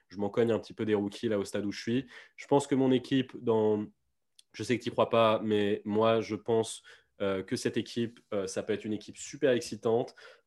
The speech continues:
Euh, je lui donne trois ans à peu près, euh, à cette équipe sans qu'il y ait trop besoin de bouger parce que tout tiendrait à peu près en termes de contrat, je pense, sur à peu près trois ans pour être vraiment le poil à gratter de l'Est, euh, et objectif, bah, top quatre tous les ans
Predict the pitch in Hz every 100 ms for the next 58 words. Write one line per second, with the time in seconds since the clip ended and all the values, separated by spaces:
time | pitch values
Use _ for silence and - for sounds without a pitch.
0 | - 104 87 87 _ 156 123 139 143 139
1 | 143 143 _ _ _ - - 147 147 131
2 | 127 131 123 - 113 - - - 113 110
3 | 110 113 110 110 107 _ _ _ 113 123
4 | 120 117 123 117 123 117 123 113 - -
5 | 131 127 123 123 123 123 123 127 117 -
6 | 107 - - - 120 113 113 120 - 120
7 | 117 110 110 120 113 120 - - 123 -
8 | - - - - - 110 117 113 120 -
9 | 127 117 120 139 143 - - - 117 117
10 | 117 127 131 - - 131 120 120 127 110
11 | 117 117 127 - - 113 104 98 95 95
12 | 98 98 120 110 110 110 - 120 113 95
13 | 127 - 117 107 - 107 104 107 120